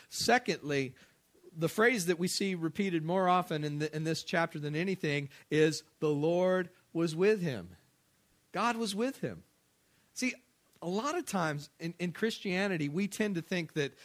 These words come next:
i-, in modern American Christianity, we think that God exists for me and my success and my bless-, blessings and my health and my wealth and my prosperity. But the opposite is true. We exist for God.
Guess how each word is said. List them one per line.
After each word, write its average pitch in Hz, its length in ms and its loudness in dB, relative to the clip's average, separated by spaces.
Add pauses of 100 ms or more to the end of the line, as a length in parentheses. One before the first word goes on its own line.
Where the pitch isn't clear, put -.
(280)
i-, 160 40 -6
in 151 260 -4
modern 156 520 2
American 143 460 0
Christianity, 139 760 -4
we 139 180 0
think 147 360 -4 (200)
that 131 300 -4
God 165 440 2
exists 135 600 -4
for 131 200 -8
me 147 480 -2
and 110 140 -10
my 143 200 -2
success 135 680 -6
and 113 120 -8
my 131 200 -4
bless-, 120 480 -8 (140)
blessings 127 560 -8
and 104 80 -10
my 131 180 -6
health 117 300 -6
and 113 80 -10
my 127 140 -6
wealth 113 300 -8
and 110 60 -14
my 123 100 -8
prosperity. 113 800 -10 (1200)
But 135 120 -10
the 156 100 -4
opposite 151 420 -6
is 104 140 -12
true. 92 340 -12
We 151 200 0
exist 117 560 -8 (480)
for 107 80 -14
God. 101 520 -6